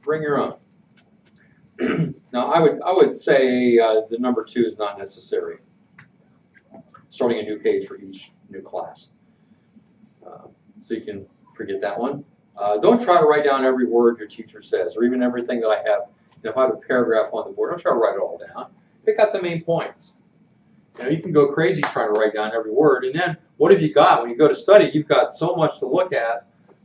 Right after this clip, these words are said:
that you can't remember it all anyway. So just pick out the important points. In fact, sometimes I found helpful when I'm taking notes, uh, to even draw pictures.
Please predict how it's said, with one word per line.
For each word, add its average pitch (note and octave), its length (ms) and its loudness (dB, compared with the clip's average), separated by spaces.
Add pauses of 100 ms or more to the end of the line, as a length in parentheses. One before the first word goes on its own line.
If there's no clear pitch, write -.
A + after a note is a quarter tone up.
that B2+ 200 -10
you C#3 140 -8
can't C#3+ 200 -4
remember C3 300 0
it - 20 2
all B2 140 2
anyway. F#3 380 -6 (600)
So C3+ 200 4
just - 400 2 (400)
pick F3+ 160 -2
out F3+ 180 -2
the D3+ 60 -2
important C#3 460 -6
points. - 460 -8 (600)
In C3 80 -8
fact, D#3 220 2
sometimes F#3 480 0
I D3 140 2
found G#2+ 260 -4
helpful A2 360 -4
when A2 120 -6
I'm C3+ 240 -6 (120)
taking A#2 320 -4
notes, C3+ 440 -4 (600)
uh, A#2+ 120 -6
to D3 120 0
even C#3+ 200 2
draw C#3+ 240 2
pictures. - 500 -6